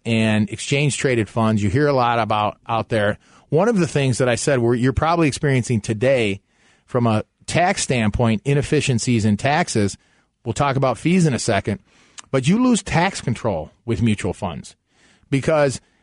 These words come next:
you don't have the latitude. They're, they're tax, in other words, mutual funds throughout the year are buying and trading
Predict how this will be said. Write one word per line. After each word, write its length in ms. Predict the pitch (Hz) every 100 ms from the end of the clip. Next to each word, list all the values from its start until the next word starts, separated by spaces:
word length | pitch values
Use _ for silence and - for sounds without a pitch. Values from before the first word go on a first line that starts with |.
| - -
you 160 | 135 143
don't 240 | 165 180
have 360 | 147 165 165 131
the 80 |
latitude. 760 | 131 135 156 175 - 117 110 104
They're, 160 | 123
they're 260 | 113 104 131
tax, 380 | - 151 165 -
in 280 | 123 98 143
other 140 | 175
words, 200 | 147 120
mutual 280 | 139 170 202
funds 260 | - 151 131
throughout 300 | 135 135 131
the 80 | 127
year 160 | 120
are 40 | 95
buying 420 | 95 113 127 135
and 120 | 107
trading 460 | - 123 117 117